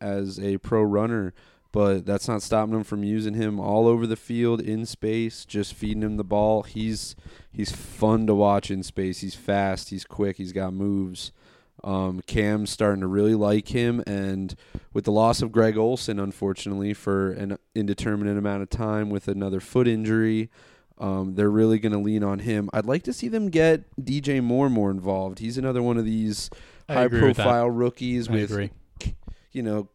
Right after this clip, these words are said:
Speaker 1: comparable to Calvin Ridley on the other side. He's, he's, he's fast, he's big, he's got power. Um, I'd really like to see Cam try to get him the ball more.
Speaker 2: I think that D J Moore and Devin Funchess could be a very, very good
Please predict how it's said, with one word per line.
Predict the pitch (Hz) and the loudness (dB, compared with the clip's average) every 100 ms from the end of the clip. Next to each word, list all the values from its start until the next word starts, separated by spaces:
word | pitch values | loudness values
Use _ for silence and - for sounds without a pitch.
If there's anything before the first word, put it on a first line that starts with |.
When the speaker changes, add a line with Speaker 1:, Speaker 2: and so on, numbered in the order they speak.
| _ - | _ -14
Speaker 1:
comparable | 143 131 123 131 120 | -6 -4 -2 -2 0
to | 110 | 0
Calvin | - 120 113 110 | 0 -2 0 2
Ridley | 117 123 120 | 2 4 2
on | 110 110 | 2 0
the | |
other | 113 110 | -2 -2
side. | 104 - 117 120 120 120 | -4 -2 0 0 0 -4
He's, | 113 107 101 - - - - _ | -6 -8 -8 -12 -18 -20 -20 _
he's, | - 107 110 104 - - - | -4 0 0 0 -6 -12 -14
he's | 107 104 95 | -8 -8 -6
fast, | - 110 117 - | 0 2 2 0
he's | 107 101 | -4 -4
big, | 107 113 113 | 0 2 2
he's | 107 | 0
got | 98 101 - | -2 -4 -4
power. | 110 107 113 113 110 | -4 0 0 0 0
Um, | 101 95 92 95 - _ _ _ _ - | -2 -4 -8 -12 -18 _ _ _ _ -8
I'd | 104 110 | -2 4
really | 127 135 | 6 6
like | 127 120 | 6 0
to | |
see | - 120 | -4 -6
Cam | - 123 113 113 | -2 -2 0 -2
try | 127 110 | 0 0
to | 104 | 2
get | 107 | 0
him | 104 | 0
the | 95 | 0
ball | 101 104 | 2 2
more. | 95 85 90 - - _ | 0 -6 -10 -16 -20 _
Speaker 2:
I | 123 | -4
think | 120 131 123 | -2 0 0
that | 113 | 0
D | 107 113 | 2 2
J | 113 | 2
Moore | 110 110 110 113 | 2 2 2 0
and | 107 104 | -2 -4
Devin | 107 104 101 | -4 -4 -4
Funchess | 95 104 104 117 113 - | -4 -4 -4 -4 -8 -10
could | - 110 104 | -10 -10 -8
be | 107 104 101 | -8 -8 -8
a | 98 98 | -8 -8
very, | 95 98 - 120 120 117 107 | -12 -10 0 2 4 4 2
very | 98 104 101 98 | 0 -2 -4 -6
good | 95 101 92 92 - | -6 -8 -6 -8 -12